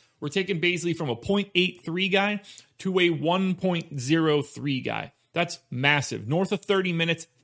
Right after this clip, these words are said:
fifty-one hundred in power forward eligibility. There's just infinite value to go around for Oklahoma City.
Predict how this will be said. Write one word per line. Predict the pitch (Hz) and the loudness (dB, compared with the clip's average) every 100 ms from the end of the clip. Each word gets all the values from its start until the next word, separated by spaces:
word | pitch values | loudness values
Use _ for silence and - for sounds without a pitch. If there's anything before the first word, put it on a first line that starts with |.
| - | -2
fifty-one | 208 208 196 185 151 170 175 | -2 -2 -4 0 2 2 2
hundred | 151 156 160 165 | -2 -2 0 0
in | 147 117 | 0 -2
power | - 135 135 | 0 2 0
forward | 135 131 131 123 | 0 -2 -2 -2
eligibility. | 127 117 107 127 123 117 - - _ _ | -4 -4 -6 -4 -4 -8 -12 -20 _ _
There's | 156 151 107 | -2 -2 -2
just | 104 156 160 - - _ _ | -2 0 0 -4 -14 _ _
infinite | 175 196 - 208 208 143 | 4 4 4 2 2 4
value | 151 156 147 123 110 - _ _ | 4 4 4 0 -2 -8 _ _
to | 131 | -4
go | 110 147 165 | 2 4 6
around | 147 147 139 113 - _ _ | 4 4 2 0 -8 _ _
for | 135 - | -2 4
Oklahoma | 151 151 151 143 147 139 | 4 4 2 2 0 -2
City. | - 139 135 - | 0 0 0 -6